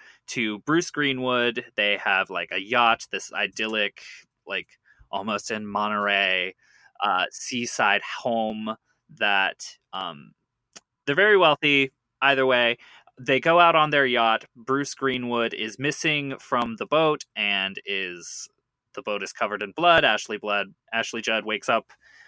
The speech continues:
from this to find this crime scene, essentially, and is charged with her husband's murder. While she's in prison, she discovers that he has faked his death and framed her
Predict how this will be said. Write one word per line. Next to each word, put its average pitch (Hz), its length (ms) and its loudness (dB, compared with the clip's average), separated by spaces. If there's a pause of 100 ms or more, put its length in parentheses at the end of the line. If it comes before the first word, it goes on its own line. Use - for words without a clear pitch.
(140)
from 151 640 0 (260)
this 143 300 -2
to - 200 -8
find 123 420 -4
this - 160 -12 (260)
crime 165 400 0
scene, 147 320 -6
essentially, 135 680 2
and 117 240 0
is 110 360 -6 (640)
charged 160 520 4
with 135 260 0
her 127 180 2
husband's 113 480 -4
murder. 87 440 -4 (400)
While 113 160 0
she's 120 260 -6
in 127 140 -4
prison, 185 720 0
she 143 320 -2
discovers 120 520 -4
that 110 140 -4
he 120 140 -6
has 113 160 -4
faked 208 320 2
his 233 180 -6
death 196 420 0
and 147 220 -2
framed 190 640 -6
her 101 540 -2